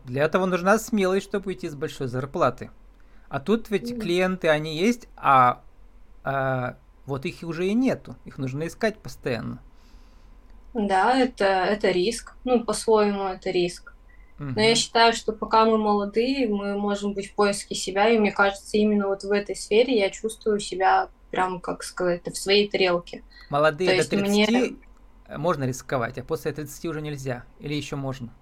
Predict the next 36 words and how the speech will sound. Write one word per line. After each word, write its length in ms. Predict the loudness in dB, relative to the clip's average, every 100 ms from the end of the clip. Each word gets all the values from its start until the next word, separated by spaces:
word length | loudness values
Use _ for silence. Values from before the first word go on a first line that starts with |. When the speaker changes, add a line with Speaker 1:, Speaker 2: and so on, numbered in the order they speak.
| -10 2
Speaker 2:
Да 180 | 4 6
нет, 300 | 6 4 4
почему 520 | 2 2 4 6 6
можно? 560 | 6 4 4 4 2 2
В-, 1000 | -8 -2 -2 0 2 2 0 -2 -6 -10 -16 -20 -18 -18 -18
мне 360 | -14 -4 0 2
кажется, 460 | 4 2 2 -4 -2
человек 500 | 0 2 4 2 0
в 40 |
любом 300 | 0 2 4
возрасте, 840 | 2 2 -2 -6 -2 0 0 0 -2 -6 -10
у 140 | -4 2
него 220 | 6 6
может 280 | 6 4 -2
прийти 220 | -2 0
осознание 540 | 2 0 0 0 0
того, 300 | -4 0 0
чем 280 | 0 0 0
он 100 | 0 0
хочет 260 | -2 -2
все-таки 400 | -6 -6 -6 -8
в 60 | -2
жизни 260 | -2 -2
заниматься. 640 | -6 -6 0 0 0 -8 -16 -20 -20 -20 -16 -16 -4
Но 120 | 2 4
чем 300 | 6 6 6
раньше 560 | 6 6 4 2 2
мы 160 | 2 2
к 40 | 2
этому 380 | 0 0 -4
придем, 420 | -4 0 4 4 0
тем, 380 | 0 0 0 -4
мне 320 | -6 -4 -4
кажется, 360 | 0 0 0 2
будет 260 | 2 4
интереснее 960 | 0 2 4 6 4 0 -2 -2 -2